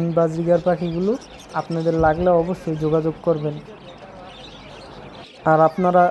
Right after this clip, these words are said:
আপনারা কোন পাখিগুলো আপনাদের পছন্দ হয় অবশ্যই কমেন্ট করে জানাবেন। আর নতুন হলে অবশ্যই চ্যানেলটাকে সাবস্ক্রাইব করে রাখবেন এমন নিত্য নতুন ভিডিও পেতে হলে। তাহলে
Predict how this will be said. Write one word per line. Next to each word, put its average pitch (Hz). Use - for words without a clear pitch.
আপনারা 180
কোন 190
পাখিগুলো 190
আপনাদের 180
পছন্দ 185
হয় 180
অবশ্যই 170
কমেন্ট 180
করে 170
জানাবেন। 180
আর 175
নতুন 165
হলে 180
অবশ্যই 180
চ্যানেলটাকে 170
সাবস্ক্রাইব 160
করে 175
রাখবেন 185
এমন 170
নিত্য 170
নতুন 175
ভিডিও 170
পেতে 175
হলে। 180
তাহলে 170